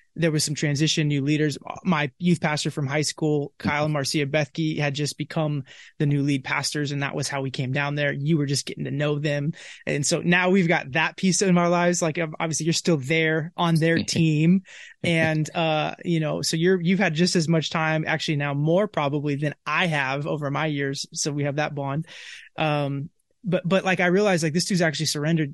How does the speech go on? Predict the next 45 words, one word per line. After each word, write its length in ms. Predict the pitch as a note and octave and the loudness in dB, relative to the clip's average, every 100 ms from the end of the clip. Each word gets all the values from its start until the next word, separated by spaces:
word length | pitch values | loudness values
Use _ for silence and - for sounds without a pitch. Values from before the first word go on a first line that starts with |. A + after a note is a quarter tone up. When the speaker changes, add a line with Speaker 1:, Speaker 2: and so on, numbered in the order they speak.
| - | -4
Speaker 1:
<laughs> 60 | |
Yeah, 240 | F3+ D#3 C#3+ - - | 0 0 -2 -8 -8
this 140 | - - | -4 -4
dude's 280 | - A3+ G3+ | 2 4 4
actually 260 | F#3 F#3 | 2 -2
surrendered 460 | F3 E3+ F3+ E3 D3+ | -2 -2 0 0 -2
to 60 | |
Jesus. 440 | D#3 E3 F#3 D3+ C#3 - - - | 0 2 2 0 -2 -10 -14 -6
There's 160 | C3 | -6
a 60 | C3 | -4
picture 300 | D3 - C3+ | -4 -2 -4
of 80 | C#3 | -2
him 80 | |
back 180 | C3+ C3+ | -4 -4
there. 200 | C#3+ C3+ - - - | -4 -8 -8 -8 2
He, 100 | A#3 - | 2 4
he, 140 | G#3+ - - - | 2 0 -14 0
him 180 | G3 G#3+ | 4 6
and, 140 | A3 | 6
uh, 240 | G3+ E3+ - | 4 2 2
him 240 | D#3+ F#3+ | 4 4
and 80 | F3+ | 6
Marcia 520 | E3 D3+ E3+ E3 D#3 | 4 2 2 2 2
are, 300 | - D#3 D3 | 0 0 0
uh, 100 | D3 | 0
I'm 120 | D3 | 2
hoping 240 | D#3 E3+ D#3+ | 2 2 0
to 80 | D3+ | 0
have 160 | D3+ | -2
them, 380 | C#3+ D3 C#3+ - _ _ | -2 -2 -4 -8 _ _
uh, 200 | - - - - | -8 -8 -10 -10
well, 240 | D#3+ D3 D3+ | -4 -2 0
not 140 | C3+ | 0
hoping, 240 | D#3 D3 | 0 0
they're 140 | C3+ D#3+ | 0 2
gonna 180 | D#3+ C#3 | 2 2
be 160 | C3 | -2
guests 400 | - D3 C#3 - | -2 -2 0 0
on 160 | C#3+ C#3+ | -2 -2
here, 240 | C3+ B2+ | -4 -4
but, 240 | D3 C#3 - | -2 -2 -2
uh, 200 | C#3 - | -4 -2
we're 140 | D#3 | -2
shooting 280 | C#3 D#3+ D#3 | -2 -2 -2
for, 260 | C#3+ C#3 | -2 -4